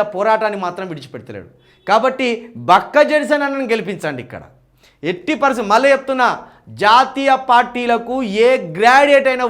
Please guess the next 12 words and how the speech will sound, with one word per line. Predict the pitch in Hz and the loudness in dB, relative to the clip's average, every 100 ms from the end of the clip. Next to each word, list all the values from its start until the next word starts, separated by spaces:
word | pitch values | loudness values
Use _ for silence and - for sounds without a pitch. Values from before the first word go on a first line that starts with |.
| 226 | 0
ఓటేస్తే | 233 226 214 220 214 202 | 0 -2 -4 -2 -2 -4
నిజంగా | 208 226 220 214 | -6 -4 -4 -2
మీరు, | 208 185 180 - _ _ _ _ _ | -2 -4 -8 -20 _ _ _ _ _
ఇక | 180 240 | -2 -2
మీరు | 233 143 139 | -2 -4 2
గ్రాడ్యుయేట్స్ | 214 262 285 247 233 | 6 6 4 2 2
అయి | 254 | 2
కూడా | 262 254 | 2 0
వృధానే. | 214 190 170 127 - _ _ _ _ _ _ _ _ _ _ _ | 0 -4 -6 -8 -16 _ _ _ _ _ _ _ _ _ _ _
ఎప్పుడు | 190 214 294 285 | -6 -4 -4 -2
కానీ | 285 175 | -2 2
జాతీయ | 220 254 285 | 2 2 2